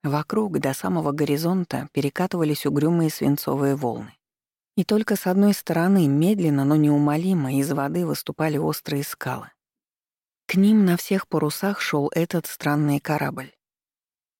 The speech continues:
«А нашли мы тебя там». Док махнул рукой в сторону кормы. «Возле грани». Диана оглянулась.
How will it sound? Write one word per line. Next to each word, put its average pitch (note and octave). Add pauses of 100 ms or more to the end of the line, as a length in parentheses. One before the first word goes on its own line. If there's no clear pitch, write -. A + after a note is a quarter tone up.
(760)
«А C#3+
нашли C#3+
мы D#3
тебя C3+
там». C#3+ (580)
Док E3+
махнул D3
рукой D#3+
в -
сторону C#3
кормы. C3+ (720)
«Возле C#3
грани». C3+ (960)
Диана F3
оглянулась. F#3